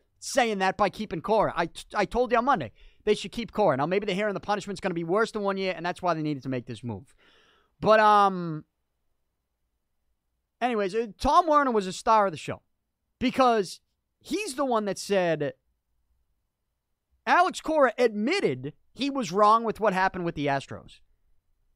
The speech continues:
Werner said that what Cora did was wrong. He, he said it was wrong. You know, they, they, we, we have a standard in this organization, and, um, you gotta live up to that. And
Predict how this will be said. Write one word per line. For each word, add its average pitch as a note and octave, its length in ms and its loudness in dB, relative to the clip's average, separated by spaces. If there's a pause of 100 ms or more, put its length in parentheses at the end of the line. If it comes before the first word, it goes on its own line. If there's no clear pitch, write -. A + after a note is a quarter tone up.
(840)
Werner E4+ 280 6
said C4+ 300 4
that B3 200 6 (120)
what C4 220 2
Cora F4+ 300 4
did C4 220 -4
was C4+ 180 8
wrong. F#4 300 0 (1400)
He, C4+ 160 -4
he B3+ 220 -10
said C4+ 200 2
it C4+ 80 0
was B3 120 -2
wrong. F4 260 2 (180)
You G#3+ 100 -2
know, A#3 140 4
they, A3+ 220 0
they, A3+ 160 -2
we, A3+ 220 -10
we A3 260 -6
have A3+ 120 2
a G#3 40 -8
standard B3+ 420 -4
in B3 80 -4
this A#3+ 160 -4
organization, A#3+ 640 -2 (880)
and, A3 300 0
um, G#3 560 6 (420)
you F#3+ 80 0
gotta A3 140 4
live G#3 160 0
up B3+ 160 4
to C4+ 60 0
that. C#4+ 260 4 (1080)
And A3 640 0